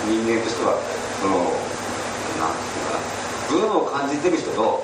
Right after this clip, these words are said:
感じてない人多分いると思うんですよ、作る人でも。それはやっぱり、あの、それなりにその今のに合わせて、こう、考えたりとか、工夫したりとか、こう、やっぱりやっ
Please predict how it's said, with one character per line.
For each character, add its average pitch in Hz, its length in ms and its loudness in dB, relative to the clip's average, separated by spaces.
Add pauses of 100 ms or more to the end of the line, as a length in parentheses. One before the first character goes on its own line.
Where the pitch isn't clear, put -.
(120)
感 131 220 0
じ - 100 -4
て 156 40 4
な 160 40 4
い 156 80 0
人 - 80 -6
多 - 160 0
分 107 80 0
い 95 60 -4
る 117 100 -2
と 147 80 2
思 147 80 2
う 143 80 4
ん - 0 -
で 131 80 0 (480)
す - 80 -2
よ、 131 80 4
作 107 80 2
る 98 80 0
人 - 160 0
で - 160 0
も。 - 160 2 (240)
そ - 80 4
れ - 80 4
は - 0 -
や - 80 0
っ - 0 -
ぱ - 80 2
り、 - 80 -2 (460)
あ - 20 2
の、 - 80 0 (400)
そ 135 80 0
れ 160 80 4
な 170 160 4
り 165 80 4
に 135 80 -2
そ 139 80 -2
の 127 80 2
今 151 160 2
の 117 240 2
に - 80 0
合 - 160 2
わ - 80 4
せ - 160 0
て、 110 240 2 (160)
こ - 80 4
う、 - 160 2 (480)
考 - 240 2
え 110 80 6
た 110 80 2
り 107 80 2
と 98 80 4
か、 - 160 0
工 123 80 -2
夫 127 80 0
し 127 80 0
た 135 80 6
り 120 80 6
と 117 80 2
か、 - 240 2 (880)
こ 95 180 4
う、 87 40 4
や - 40 6
っ - 60 4
ぱ - 80 2
り - 40 -2 (360)
や - 60 6
っ - 20 4